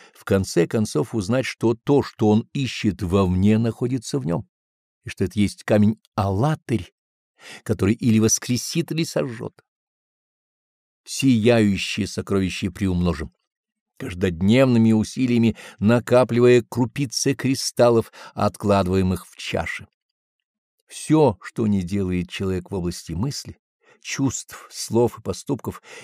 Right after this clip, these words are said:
или приумножает сокровище, или уменьшает его. Сколь же внимательным должен быть человек ко всему творимому им. В насыщенной среде, так же, как и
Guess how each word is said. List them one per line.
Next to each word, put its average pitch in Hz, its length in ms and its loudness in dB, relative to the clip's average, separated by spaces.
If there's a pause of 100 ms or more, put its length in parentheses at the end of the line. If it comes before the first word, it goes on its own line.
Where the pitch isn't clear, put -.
(120)
или 120 340 4
приумножает 104 1040 0
сокровище, 110 680 -6 (260)
или 98 140 -2
уменьшает 92 640 -2
его. 82 140 -12 (840)
Сколь - 360 -2
же 90 220 0
внимательным 151 920 0
должен 135 340 2
быть 123 160 -4
человек 113 500 0 (280)
ко 117 100 2
всему 110 320 0
творимому 98 640 0
им. 85 220 -4 (840)
В - 100 -12
насыщенной 147 800 -2
среде, 127 560 0
так 127 280 0
же, 101 100 -8
как 113 200 -2
и 104 140 0